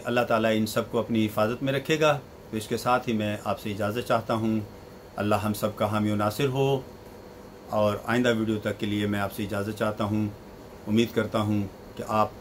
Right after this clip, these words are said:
हमारे इस चैनल को लाइक, शेयर और सब्सक्राइब करेंगे ताकि हम आइंदा भी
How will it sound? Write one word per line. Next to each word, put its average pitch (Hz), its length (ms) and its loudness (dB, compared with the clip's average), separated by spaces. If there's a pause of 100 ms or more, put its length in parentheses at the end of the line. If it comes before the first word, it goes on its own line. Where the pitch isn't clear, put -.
हमारे 101 340 -2
इस 95 120 -8
चैनल 104 280 0
को 101 140 -6
लाइक, 101 280 -2
शेयर 101 260 -4
और 95 60 -4
सब्सक्राइब 117 540 0
करेंगे 123 400 4 (440)
ताकि 110 240 0
हम 107 220 0 (100)
आइंदा 131 280 4
भी 113 240 2